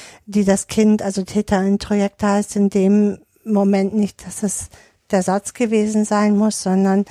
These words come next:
dass das Kind von sich die Annahme entwickelt hat, aufgrund der Verhaltensweisen der Erwachsenen, dass es das nicht wert ist, Essen zu kriegen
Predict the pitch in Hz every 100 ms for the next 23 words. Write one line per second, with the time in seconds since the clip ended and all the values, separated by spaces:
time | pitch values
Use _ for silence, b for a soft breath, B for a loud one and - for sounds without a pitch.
0 | B B B - 202 - 208 - - 233
1 | 240 254 254 - 196 202 202 220 - 208
2 | 180 185 214 214 202 208 208 190 190 208
3 | 214 202 - 196 202 - _ B B B
4 | B 214 - - 214 240 226 208 185 190
5 | 190 208 202 190 185 185 190 190 185 180
6 | 185 196 - 202 190 190 B B B -
7 | 185 - - - 180 208 190 - 175 175
8 | 190 - 180 - 190 - 170 - 175 185
9 | 202